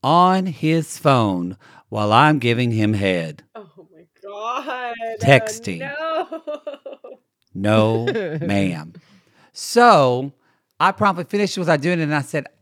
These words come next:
Speaker 1: <laughs> I use the excuse I, that I guess a lot of people have. I just said, "You know, I have a headache."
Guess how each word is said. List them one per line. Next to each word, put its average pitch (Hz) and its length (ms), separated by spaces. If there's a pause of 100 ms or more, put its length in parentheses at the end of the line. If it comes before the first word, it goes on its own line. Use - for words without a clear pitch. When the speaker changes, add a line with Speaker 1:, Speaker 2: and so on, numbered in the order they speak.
(140)
Speaker 1:
<laughs> - 20 (220)
I 170 120
use 190 260
the 175 80
excuse - 600 (500)
I, - 60 (340)
that 120 300
I 143 60
guess 151 260
a 160 40
lot 175 160
of 180 80
people 127 260
have. 127 200
I 147 140
just - 140
said, 165 180
"You 196 40
know, 214 100
I 202 120
have 170 100
a 117 80
headache." 139 600